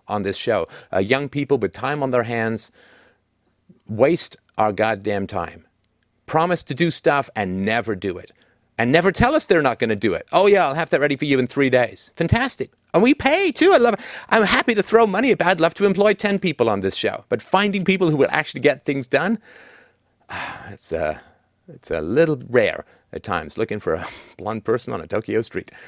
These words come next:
And, uh, so why are young people just not getting things done? My God, if, if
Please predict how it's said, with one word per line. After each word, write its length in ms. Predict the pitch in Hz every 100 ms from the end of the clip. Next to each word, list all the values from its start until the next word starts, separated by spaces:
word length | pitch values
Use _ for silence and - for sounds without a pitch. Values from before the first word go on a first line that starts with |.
| - - - _ - -
And, 420 | 120 127 123 113
uh, 300 | 117 110 110
so 640 | - - 101 98 92 90 - _ _ _ _ _ _ _ _ _ _ _ _ _ _ _ _ _
why 520 | - 120 123 139 139 107
are 300 | 117 113 110
young 280 | 110 113 120
people 340 | 131 123 110 98
just 200 | 101 95
not 320 | 95 101 104
getting 280 | 95 95 95
things 280 | 101 98
done? 220 | - 170 147
My 100 | 98
God, 200 | 156 175
if, 140 | -
if 280 | 117 107 -